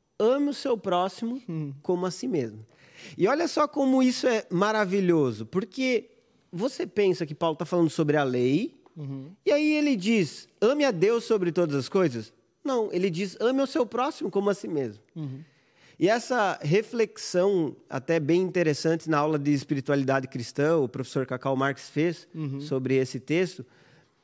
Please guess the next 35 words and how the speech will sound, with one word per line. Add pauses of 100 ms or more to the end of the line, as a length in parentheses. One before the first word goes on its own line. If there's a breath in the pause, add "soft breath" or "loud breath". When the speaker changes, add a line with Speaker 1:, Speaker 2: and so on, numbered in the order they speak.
(160 soft breath)
Speaker 1:
é
que (320)
os
cristãos,
eles
compreenderam
o
que
Jesus
ensinou
sobre
o
amor
a
Deus
sobre
todas
as
coisas. (340 soft breath)
De
tal
forma
que
você
vê
os
discípulos
repetindo,
"Ame
ao
próximo
como
a
si
mesmo",